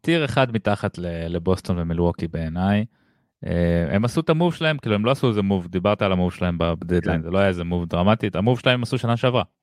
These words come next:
Speaker 1: כאילו המוב שלהם היה הרדן. אה, ואני כאילו לא אהבתי את המוב הזה כבר אז, אה, כי אני חושב שהרדן, מעבר לזה שהוא צ'וקר, והוא, והוא, אתה יודע, אפשר לדבר על ה-, על ההיחנקויות שלו בפלייאוף, אני יכול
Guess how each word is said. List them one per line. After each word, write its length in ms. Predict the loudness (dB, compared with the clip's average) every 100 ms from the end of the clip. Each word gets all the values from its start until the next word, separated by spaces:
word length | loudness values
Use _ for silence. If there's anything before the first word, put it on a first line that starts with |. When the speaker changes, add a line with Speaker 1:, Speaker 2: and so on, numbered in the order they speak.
| _
Speaker 1:
כאילו 120 | -4
המוב 140 | -2 -4
שלהם 240 | -2 0
היה 300 | 2 2 2
הרדן. 320 | 2 0 -2 -10 _ _ _ _ _ _ _
אה, 680 | -2 0 2 2 2 0 -2 -6 -12 _ _ _ -6
ואני 260 | 0 0 0
כאילו 280 | 0 0 2
לא 120 | 2
אהבתי 280 | 0 0 -4
את 60 |
המוב 240 | -2 0 0
הזה 500 | 0 0 2 2 0 -6 _ _
כבר 320 | -4 -2 0
אז, 400 | 0 0 0 -4 _ _ -10
אה, 360 | -6 -4 -4 -6 -8
כי 80 | -10
אני 80 |
חושב 120 | -6 -4
שהרדן, 560 | -2 0 0 2 0 -2 _ _ _ _ _ _ _ _ -4
מעבר 300 | 0 2 4
לזה 180 | 2
שהוא 160 | 0 -2
צ'וקר, 600 | 2 2 2 0 0 0
והוא, 720 | 0 2 2 2 2 0 -2 -2
והוא, 340 | -2 0 -2
אתה 100 | 0
יודע, 320 | 2 2 2
אפשר 180 | -2 -2
לדבר 300 | 0 2 2
על 120 | 2
ה-, 560 | 2 2 0 0 -2 -4
על 140 | -4
ההיחנקויות 480 | -4 -2 -4 0 0
שלו 180 | 0 -2
בפלייאוף, 340 | 2 2 2
אני 120 | 0 0
יכול 480 | 2 4 2 -2